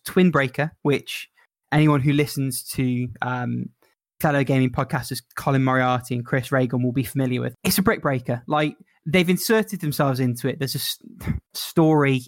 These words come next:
in, in quote marks, like, really fucking aggressive quote marks. It's just a brick breaker. And,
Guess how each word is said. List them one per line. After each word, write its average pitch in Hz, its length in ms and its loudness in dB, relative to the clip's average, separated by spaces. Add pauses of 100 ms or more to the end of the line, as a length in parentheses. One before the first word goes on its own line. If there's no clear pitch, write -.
in, 139 260 -4
in 135 180 -4
quote 139 400 -2
marks, - 600 -6 (200)
like, 127 140 0
really 131 280 -2 (140)
fucking 143 280 -2
aggressive 131 440 -4
quote - 220 -4
marks. - 280 -8 (220)
It's - 140 -4
just - 160 0
a 143 40 -2
brick 139 200 0
breaker. 123 360 -6 (520)
And, 135 420 0